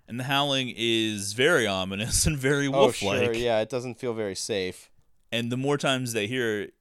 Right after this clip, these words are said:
Speaker 1: it seems like it's getting closer and closer, so they turn back, but they realize that they're pretty much lost, which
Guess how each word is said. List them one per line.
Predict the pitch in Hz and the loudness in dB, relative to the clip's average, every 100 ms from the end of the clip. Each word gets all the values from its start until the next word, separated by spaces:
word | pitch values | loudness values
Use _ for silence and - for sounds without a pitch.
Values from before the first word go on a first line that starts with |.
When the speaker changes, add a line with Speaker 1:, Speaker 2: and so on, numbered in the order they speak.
| _ | _
Speaker 1:
it | 117 | -12
seems | - 110 | -8 -6
like | 104 | -6
it's | 92 | -8
getting | - 98 | -8 -8
closer | 92 113 110 - | -6 -4 -4 -4
and | 92 | -8
closer, | 117 107 - 87 80 | -6 -6 -6 -8 -10
so | - 107 | -8 -6
they | 101 | -6
turn | - - 156 101 | -6 -4 -4 -4
back, | 101 107 87 92 | 0 0 -2 -6
but | - 98 | -8 -6
they | 101 | -6
realize | 107 113 110 101 95 | -4 -2 0 0 -2
that | 98 | -6
they're | 98 90 82 _ - | -8 -8 -10 _ -18
pretty | - 139 | -10 -8
much | 117 92 - | -6 -6 -8
lost, | 80 92 101 87 90 - | -8 -2 0 0 -2 -6
which | 92 90 | -10 -14